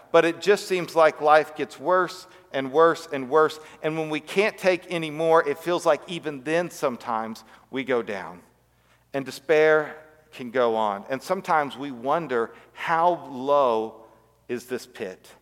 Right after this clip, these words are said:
How deep is it? And when are we at our rock bottom? When is despair at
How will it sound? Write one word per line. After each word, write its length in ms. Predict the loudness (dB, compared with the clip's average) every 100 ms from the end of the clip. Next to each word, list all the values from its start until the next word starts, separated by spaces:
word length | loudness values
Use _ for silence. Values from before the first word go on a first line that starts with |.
| _ _
How 220 | -6 -6 -6 -12
deep 400 | -12 -10 -10 -12 -20 _ _ _ _ -6
is 260 | -6 -4
it? 180 | -6 -6 -12 _ _ _
And 240 | -8 -8
when 360 | -2 0 2 0
are 200 | 2 0
we 140 | 0 -4
at 440 | -2 -2 -4 -14 -20 _
our 180 | -4 -2
rock 640 | 0 0 0 -12 -20 -6
bottom? 440 | -2 0 -2 -8 -12
When 300 | -6 -4 -4
is 180 | -6 -12
despair 760 | -14 -18 -18 -8 -2 0 0 -4 -18 _ _ _
at 360 | -8 -8 -10